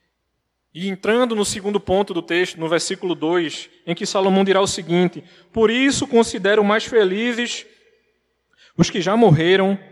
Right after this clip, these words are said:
mais do que os que ainda vivem." Salomão realmente não tinha entendido o que estava acontecendo.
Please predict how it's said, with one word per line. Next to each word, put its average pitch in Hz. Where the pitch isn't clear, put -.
mais 160
do 202
que 202
os -
que 202
ainda 196
vivem." 147
Salomão 175
realmente 180
não 180
tinha 165
entendido 151
o -
que -
estava 135
acontecendo. 123